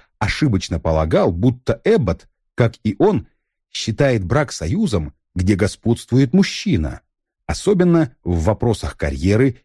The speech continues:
и принятия решений. Она же отвергала такие старомодные представления, и это открытие поразило его и стало причиной бесконечных ссор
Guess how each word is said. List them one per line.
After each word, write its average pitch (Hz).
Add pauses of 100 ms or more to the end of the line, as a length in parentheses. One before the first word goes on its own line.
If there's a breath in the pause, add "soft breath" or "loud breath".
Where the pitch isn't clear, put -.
(100)
и -
принятия 90
решений. 73 (920)
Она 139
же 208
отвергала 139
такие 104
старомодные 101
представления, 87 (380)
и 123
это 127 (140 soft breath)
открытие 92 (200)
поразило 98
его 180 (180)
и 113
стало 110
причиной 160
бесконечных 101
ссор 202